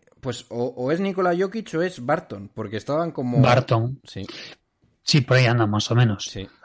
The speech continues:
Speaker 2: Una que yo me desconcertó un mogollón, que tiene cojones. En los Pistons, el más veterano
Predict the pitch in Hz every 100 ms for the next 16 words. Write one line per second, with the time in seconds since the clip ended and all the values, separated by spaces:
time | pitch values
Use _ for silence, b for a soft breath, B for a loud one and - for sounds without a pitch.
0 | - 165 175 135 123 113 123 135 131 -
1 | 131 123 120 131 123 117 113 117 170 208
2 | - B B - 127 123 120 113 - 127
3 | 160 208 - b b b 147 143 139 131
4 | - 165 202 190 - 127 135 147 151 139
5 | 147 165 180